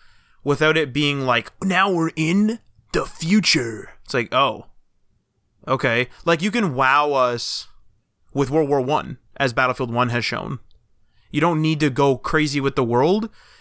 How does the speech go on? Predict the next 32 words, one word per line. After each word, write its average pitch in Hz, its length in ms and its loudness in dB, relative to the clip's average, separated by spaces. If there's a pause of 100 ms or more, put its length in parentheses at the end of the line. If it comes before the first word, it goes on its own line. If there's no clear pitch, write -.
(100)
You 156 140 0
need 185 180 4
the 160 80 2
situation 131 1000 0 (120)
to 135 120 -4
be 120 140 -4
crazy. 67 540 -8 (920)
Like, 139 220 -2
Battlefield 175 480 0
One 143 480 0 (180)
will 147 580 0
until 147 320 0
it's, - 260 -4 (180)
like, 113 260 -8 (480)
until 156 300 0
it's 156 120 -2
replaced, 135 720 -4
in 131 100 -4
my 127 120 2
mind, 113 360 0 (360)
Battlefield 185 380 0
One 156 220 -2
is 127 300 -6
the 180 260 2
craziest, 156 1000 -2 (840)
the 170 380 2
craziest 190 600 2
online 143 380 2
shooter 127 320 0
I've 120 100 2
ever 117 180 -2
played. - 360 -8